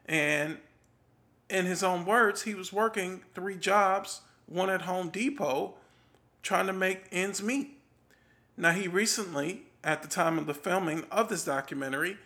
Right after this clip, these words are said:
bounced back with the job in architecture, but it's the exact same reason for, since the show existed, pre ten thousand downloads,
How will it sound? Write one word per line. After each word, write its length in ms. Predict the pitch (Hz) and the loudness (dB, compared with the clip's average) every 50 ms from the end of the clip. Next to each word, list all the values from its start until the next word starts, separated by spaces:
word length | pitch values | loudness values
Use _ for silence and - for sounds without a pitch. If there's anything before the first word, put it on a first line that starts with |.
| - - - _ - | -20 -20 -20 _ -6
bounced 440 | - 131 160 165 170 170 - - - | 4 6 6 6 6 2 -4 0 6
back 340 | 156 160 170 175 170 - - | 6 6 6 6 2 -2 -2
with 200 | 156 151 151 - | -2 -2 -2 -2
the 60 | 156 | -6
job 440 | 131 - 165 151 156 170 170 165 - - | -2 4 6 6 6 6 4 2 -2 -4
in 160 | 147 139 139 - | -6 -6 -4 0
architecture, 760 | - 202 254 254 220 - - 160 123 - - - 156 - - - - - _ _ _ _ _ _ _ _ _ _ _ _ _ _ _ _ _ _ 131 | 0 0 0 0 -4 -2 -2 -2 -2 -2 -4 -4 -4 -4 -6 -8 -18 -20 _ _ _ _ _ _ _ _ _ _ _ _ _ _ _ _ _ _ 4
but 400 | 165 180 180 175 175 160 - - - - _ _ _ _ _ _ _ _ _ _ _ _ _ _ _ _ _ _ _ _ _ _ _ _ _ _ _ - - | 4 6 6 4 0 -4 -8 -12 -18 -20 _ _ _ _ _ _ _ _ _ _ _ _ _ _ _ _ _ _ _ _ _ _ _ _ _ _ _ -2 2
it's 240 | 190 196 190 - | 2 2 4 2
the 220 | - - 202 185 175 | 2 4 4 2 2
exact 420 | 160 151 165 185 180 190 185 - | 0 2 6 6 6 6 4 0
same 380 | - - 196 180 180 170 165 175 | 0 0 2 2 0 0 0 -2
reason 480 | 202 214 208 - 190 165 160 180 180 - - _ _ _ _ _ _ _ _ _ _ _ _ _ _ _ _ _ _ - | -2 -2 0 0 0 0 0 -2 -8 -14 -20 _ _ _ _ _ _ _ _ _ _ _ _ _ _ _ _ _ _ -20
for, 480 | - - - 208 185 180 175 170 170 175 | -14 -6 2 4 4 6 6 6 4 4
since 300 | - - - 185 175 - | 0 -2 -4 -4 -4 -4
the 80 | 190 | -4
show 260 | 160 - - 190 175 147 | -2 0 0 2 0 0
existed, 640 | 131 - - 196 262 269 - - - 147 214 - - - - _ _ _ _ _ _ _ _ _ _ _ _ _ _ _ - | -2 -2 -2 -2 0 0 0 -2 0 0 -2 -2 -4 -12 -20 _ _ _ _ _ _ _ _ _ _ _ _ _ _ _ -12
pre 260 | - - 226 269 277 | -4 -2 0 0 0
ten 260 | 240 - - 180 143 135 | 0 0 0 0 0 2
thousand 440 | - 139 131 127 123 139 139 127 | 2 2 2 2 -2 -4 -2 0
downloads, 680 | 131 131 127 123 123 120 120 123 131 165 190 - - - | 0 0 0 0 -4 -6 -6 -4 -4 -4 -6 -6 -8 -10